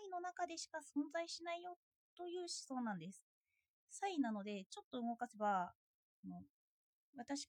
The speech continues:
固有ではなくなってしまうというような、そんな感じですね。私が何か思想を思いついたとしても、それは思わせられている。環境が私にそう思考するように言ってきたといったような表現になってきます。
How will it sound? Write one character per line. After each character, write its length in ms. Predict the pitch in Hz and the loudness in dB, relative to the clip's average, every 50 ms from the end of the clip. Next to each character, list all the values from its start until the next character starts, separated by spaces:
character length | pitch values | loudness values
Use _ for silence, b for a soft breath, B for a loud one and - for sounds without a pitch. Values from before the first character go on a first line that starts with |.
| _ | _
固 100 | - 277 | 0 2
有 220 | 269 269 277 277 233 | 4 4 4 2 2
で 120 | 254 339 | 2 4
は 120 | 339 277 | 4 4
な 140 | 226 185 180 | 4 4 0
く 120 | - - 294 | 0 0 0
な 100 | 311 294 | 0 0
っ 20 | |
て 120 | 285 294 | -2 -6
し 100 | 285 - 277 | -2 0 2
ま 120 | 254 226 | 2 0
う 40 | 196 | -2
と 120 | - - | -4 -10
い 20 | 175 | -14
う 40 | - | -14
よ 60 | - | -14
う 20 | - | -16
な、 80 | - - _ | -18 -18 _
そ 120 | - - 269 | -6 0 2
ん 40 | |
な 80 | 269 285 | 2 2
感 160 | - 269 254 | 2 -2 -4
じ 80 | 233 - - _ | -6 -8 -12 _
で 80 | 220 208 | -14 -14
す 80 | - - | -12 -12
ね。 100 | 175 202 214 - _ _ _ _ _ _ _ _ _ _ _ _ _ _ _ _ _ _ _ _ _ b b b b b b b b b b b b b _ _ | -12 -12 -12 -16 _ _ _ _ _ _ _ _ _ _ _ _ _ _ _ _ _ _ _ _ _ b b b b b b b b b b b b b _ _
私 320 | 269 269 - 320 - 359 | -2 0 0 0 0 0
が 120 | 349 359 339 | 0 2 2
何 220 | 359 392 370 294 | 2 0 -2 2
か 120 | 277 262 | 4 4
思 60 | 254 247 | 4 4
想 260 | - - - 330 330 | 0 -4 -2 0 0
を 120 | 311 - - | 0 -2 -4
思 240 | 185 165 214 269 330 | -2 2 4 4 4
い 60 | 381 | 2
つ 120 | - - | -2 -6
い 60 | 381 - | -2 -2
た 120 | 339 311 | -2 -2
と 80 | 277 269 | -2 -6
し 80 | - | 0
て 80 | - 277 | 4 6
も、 240 | 269 294 269 214 190 | 8 8 8 6 4
そ 140 | - - - | -2 -6 -4
れ 60 | 277 | 2
は 160 | 285 285 - - _ _ _ _ _ - | 2 2 2 0 _ _ _ _ _ -2
思 160 | 196 233 277 320 | 2 4 6 8
わ 160 | 349 370 370 | 8 6 4
せ 220 | - - 392 392 | 2 -2 -2 -2
ら 140 | 392 381 359 | 0 2 2
れ 120 | 302 285 | 2 2
て 120 | 285 - 233 | 0 -2 -6
い 200 | - - 196 185 | -8 -6 -8 -8
る。 100 | 180 - - _ _ _ _ _ _ _ _ _ _ _ - | -8 -12 -16 _ _ _ _ _ _ _ _ _ _ _ -8
環 180 | - 330 339 330 285 | -6 -6 -6 -4 -2
境 100 | 349 339 330 | -2 0 2
が 260 | 339 349 349 302 277 | 4 4 4 4 4
私 340 | 220 226 - 262 277 - - | 2 0 0 -2 -2 4 4
に 200 | 285 294 285 277 | 6 8 8 6
そ 160 | - - 277 | 6 4 0
う 20 | 285 | 0
思 60 | 277 - - - | 0 0 -2 0
考 160 | - 359 359 349 | 0 0 0 0
す 140 | - - | -2 -2
る 120 | 359 370 359 | 0 0 0
よ 100 | 359 339 | 4 4
う 40 | 294 | 4
に 80 | 277 - | 4 4
言 80 | - 226 | 2 -6
っ 20 | - _ - | -12 _ -14
て 60 | 403 | -14
き 140 | - - 415 | -14 -10 0
た 180 | - - - - _ _ _ _ _ _ - | 2 2 2 0 _ _ _ _ _ _ -6
と 100 | 370 370 | -4 -4
い 40 | |
っ 20 | 349 - _ - | -4 -8 _ -2
た 80 | 392 | 0
よ 140 | 392 381 359 | 0 4 4
う 20 | 285 | 4
な 120 | 254 240 233 - - | 4 4 2 -2 -4
表 60 | 240 | 0
現 280 | 247 262 269 262 240 220 233 | 4 4 4 6 6 4 4
に 160 | 262 262 - - | 2 0 -2 -4
な 100 | 208 202 | -6 -6
っ 20 | - _ | -6 _
て 80 | 233 | -14
き 160 | - - - | -20 -16 -16
ま 120 | 156 156 165 | -16 -14 -14
す。 160 | - - - | -14 -16 -18